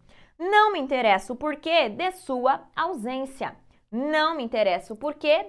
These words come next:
de sua ausência. Gente, olha quem que apareceu aqui. O determinante que eu falei pra vocês.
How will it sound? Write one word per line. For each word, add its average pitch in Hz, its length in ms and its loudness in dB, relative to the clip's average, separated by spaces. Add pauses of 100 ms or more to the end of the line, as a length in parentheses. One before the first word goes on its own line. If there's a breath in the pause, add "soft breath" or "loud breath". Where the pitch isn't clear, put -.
de 359 120 -4
sua 269 500 0 (100)
ausência. 262 720 2 (360 soft breath)
Gente, 233 580 -4 (380)
olha 349 180 4
quem 349 160 -6
que 320 80 -2
apareceu 262 480 2
aqui. 330 260 0 (320)
O 302 360 -2
determinante 294 800 -4
que 320 80 -8
eu 320 60 -6
falei 320 240 -4
pra 311 160 -4
vocês. 330 520 -2